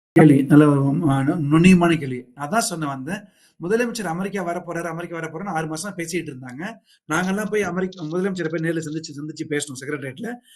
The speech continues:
அமெரிக்கா வாங்கன்னு கூப்பிட்டோம். எதுக்கு கூப்பிட்டோம்னா, அ, நாங்க தமிழ்ச்சங்க, அ, மாநாட்டுக்கு கூப்பிட்டுருந்தோம்.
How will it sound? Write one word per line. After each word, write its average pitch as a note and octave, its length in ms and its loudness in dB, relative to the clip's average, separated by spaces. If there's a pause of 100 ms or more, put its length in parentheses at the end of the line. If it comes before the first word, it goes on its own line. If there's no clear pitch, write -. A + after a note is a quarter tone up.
(160)
அமெரிக்கா F3 320 4
வாங்கன்னு D#3 320 2
கூப்பிட்டோம். C#3 260 -6
எதுக்கு E3+ 220 2
கூப்பிட்டோம்னா, E3+ 380 -2 (360)
அ, C#3+ 120 -4
நாங்க D#3+ 360 0
தமிழ்ச்சங்க, F#3+ 340 -2 (340)
அ, C#3 240 -4
மாநாட்டுக்கு D3 680 0
கூப்பிட்டுருந்தோம். C#3 360 -4